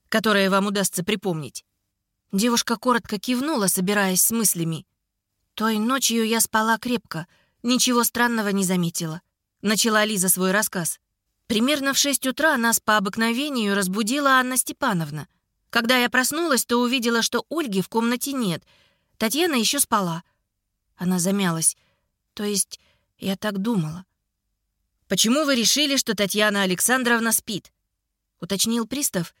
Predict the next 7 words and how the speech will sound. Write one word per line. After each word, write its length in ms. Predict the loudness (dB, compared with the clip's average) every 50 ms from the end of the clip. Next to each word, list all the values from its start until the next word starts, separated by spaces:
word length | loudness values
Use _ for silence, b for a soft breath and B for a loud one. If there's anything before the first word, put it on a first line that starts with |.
| _ _ _ _
который 340 | -4 -2 0 2 2 2 2
непрерывно 600 | 0 0 0 2 0 2 2 0 0 -2 -2 -2
делал 340 | 0 0 2 2 2 2 0
записи, 420 | -2 -2 -4 -4 -4 -4 -4 -2
пока 260 | -2 -4 -2 -2 0
Лиза 240 | 0 0 0 -2 -2
говорила. 540 | -2 0 0 2 0 0 -2 -6 -8 -10